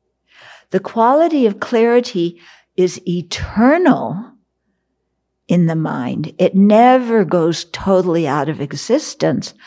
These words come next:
but from one moment to the next, it has to change. Otherwise, you could not perceive different objects.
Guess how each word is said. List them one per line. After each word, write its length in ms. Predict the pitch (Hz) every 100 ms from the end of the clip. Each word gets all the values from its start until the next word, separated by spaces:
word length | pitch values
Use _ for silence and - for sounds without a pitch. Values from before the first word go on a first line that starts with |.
| - - _ _
but 380 | 220 269 285 -
from 240 | - 208
one 220 | 202 214 214
moment 420 | 202 196 175 160
to 140 | -
the 160 | 156 156
next, 720 | 160 247 302 - 254 - - - - - _
it 120 | 196
has 600 | 185 - 214 247 359 -
to 140 | - 202
change. 720 | 202 - - 131 - 240 - _ _ _ _ _ -
Otherwise, 880 | 240 294 339 262 175 165 165 226 - _ _ _
you 220 | 180 240
could 200 | 240 254
not 320 | 226 190 196
perceive 560 | 214 226 - 180 180 190
different 380 | 156 - 185 -
objects. 800 | 185 208 202 135 - - -